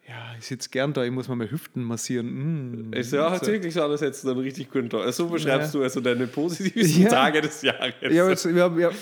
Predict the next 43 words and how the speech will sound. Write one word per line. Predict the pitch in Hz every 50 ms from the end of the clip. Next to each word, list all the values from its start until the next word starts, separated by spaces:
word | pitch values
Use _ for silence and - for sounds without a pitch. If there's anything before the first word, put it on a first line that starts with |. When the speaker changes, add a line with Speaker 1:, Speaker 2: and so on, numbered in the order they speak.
| 165 139
Speaker 1:
wir | 147 156
haben | 147 151 165
ja | 165 156 156
einen | 151 151
Spaß | 151 - - 156 143 151 -
dabei | 143 170 147 147 139
gehabt. | 135 - 143 131 131 - - - - -
Speaker 2:
<laughs> | - -
Okay. | 160 156 - 165
Speaker 1:
Und | 185 180
vor | - 185 180
allem, | 175 175 180 175 170
da | - 156
muss | 151 156 147
ich | 147 139
auch | 143
noch | 156 147
sagen, | - 160 143
ist | 139 131
uns | 131
aufgefallen, | 131 135 147 - - - 156 156 175 175 - _ _ _ _ _ _ _ _ _ _ _ _ -
aber | 127 127 120
gleich | 123 127 120
Disclaimer, | 117 - 143 - - - 139 135 143 139 123 131
wir | 135 139 131
waren | 131 123 123
ja | 117 113 113
auch | 110
dort. | - 143 139 139 - - - - -
Speaker 2:
Mhm. | - 131 127 131 _ _ _ _ _ _ _ _ _ _ _ _ _ _ _ - 147
Speaker 1:
Die | 135 135 135 135 135 -
Therme | - 143 139 135 139 147 151 156 151
dort | - 160 156 156 - - 143
hat, | 135 135 135 -
glaub | - 131 131 131 135
ich, | 139 139
im | 135 139
Einzugsgebiet | - 113 135 131 156 151 139 - - 147 135 - 147 151 147 - - - _ _ _ _ _ _ _ _ _ _ _ _ _ _ _ _ _ _ _ _ _ _ _ _ _ _ _ _ _ _ _ _ - - -
relativ | 131 117 127 139 143 135 - 131 -
viel | - - - 135 117
schirche | - - - 147 131 123 - 120
Leute. | 117 113 95 - - - _ _ _ _ _ _ -
Speaker 2:
Okay. | - 135 135 - 135 123 127